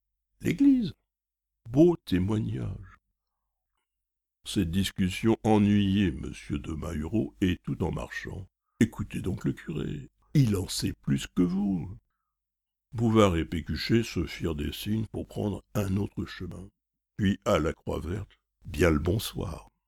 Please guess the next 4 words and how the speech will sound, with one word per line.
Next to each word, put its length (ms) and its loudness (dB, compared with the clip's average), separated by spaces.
Serviteur, 920 0
dit 160 -10
le 140 -8
baron. 360 -12